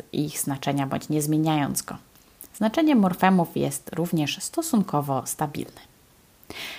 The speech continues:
Morfemy spotykamy w dwóch postaciach: wolnej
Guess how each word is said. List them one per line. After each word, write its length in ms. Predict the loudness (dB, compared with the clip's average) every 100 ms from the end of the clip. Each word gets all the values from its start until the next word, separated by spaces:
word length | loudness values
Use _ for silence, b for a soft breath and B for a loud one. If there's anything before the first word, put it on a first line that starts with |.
| B
Morfemy 600 | 2 2 4 4 4 2
spotykamy 720 | -2 -6 -6 0 6 6 6 2
w 160 | -4
dwóch 480 | 0 4 4 0 -10 0
postaciach: 600 | 0 2 -2 -4 -4 -4 -10 -20 _ -14 -8
wolnej 580 | 2 4 4 2 0